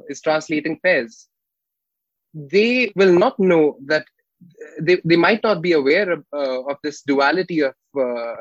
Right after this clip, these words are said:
of, of the term, that it can mean two things. And a lot of Ur-, Urdu and Persian poetry plays on this, like, duality. And, like, you know, uh, if you look at someone like Fez, he talks about the beloved, but the beloved could be anything from God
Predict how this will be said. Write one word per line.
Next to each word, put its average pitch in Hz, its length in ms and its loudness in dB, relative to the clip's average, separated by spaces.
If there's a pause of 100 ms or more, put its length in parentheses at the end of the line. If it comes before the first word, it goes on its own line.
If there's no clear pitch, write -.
(680)
of, - 180 -8
of - 100 -4
the 156 120 0
term, 165 300 4
that 139 120 -2
it 139 120 -6
can 156 140 2
mean 160 160 0
two 185 200 0 (100)
things. 156 420 -2 (580)
And 160 360 0 (260)
a 160 40 -2
lot 202 220 -4
of 320 60 -12 (100)
Ur-, 165 120 -4 (120)
Urdu 160 300 -2
and 156 140 -4
Persian 151 340 -2
poetry 196 500 -6 (380)
plays 226 460 0 (100)
on 151 140 -2
this, 147 180 -4
like, 139 300 -4
duality. 131 560 -2
And, 120 140 -6
like, 123 180 -2
you 120 60 -2
know, 117 160 -8 (140)
uh, 123 320 2 (720)
if 151 120 -14
you 165 60 4
look 151 120 2
at 165 100 -2
someone 147 220 0
like 147 180 -4
Fez, 160 420 -4 (920)
he 156 160 -6
talks 208 260 0
about 170 200 2
the 143 60 -2
beloved, 127 580 0 (100)
but 147 140 0
the 151 80 -6
beloved 156 400 2
could 156 140 0
be 123 140 -2
anything 160 400 -6
from 120 180 -6
God 147 380 0